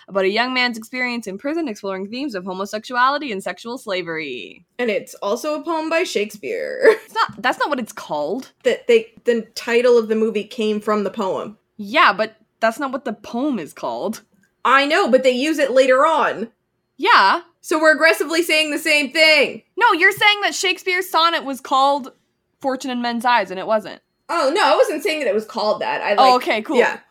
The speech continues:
Speaker 1: I was like, "Actually, it has a better title, which is Sonnet twenty-nine." <laughs>
Speaker 2: Yeah, I was gonna say, oh, okay, this is how flickant, like, I, I don't know if, I don't know what the thing for, like, dyslexia of numbers is, but I was, in my
Speaker 1: Mm-hmm.
Speaker 2: head, I was like, "N-,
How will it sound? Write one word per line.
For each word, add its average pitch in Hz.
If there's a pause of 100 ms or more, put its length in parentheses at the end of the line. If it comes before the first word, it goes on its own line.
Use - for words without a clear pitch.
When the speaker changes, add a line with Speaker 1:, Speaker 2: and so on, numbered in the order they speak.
(300)
Speaker 1:
I 247
was 269
like, 269
"Actually, 254
it 240
has 247
a 226
better 254
title, 220
which 214
is 214
Sonnet 233
twenty-nine." 240
<laughs> -
Speaker 2:
Yeah, 247
I -
was 269
gonna 262
say, 254
oh, 311 (280)
okay, 311
this 294
is 480
how 311
flickant, 277
like, 254
I, - (340)
I 269
don't 320
know 302 (460)
if, 269 (580)
I 262
don't 302
know 392
what 403
the 285
thing 247
for, 247
like, 233
dyslexia 220
of 202
numbers 214
is, 294
but 240
I 226
was, 233
in 254
my 247
Speaker 1:
Mm-hmm. 254
Speaker 2:
head, 240
I 226
was 240
like, 220
"N-, 233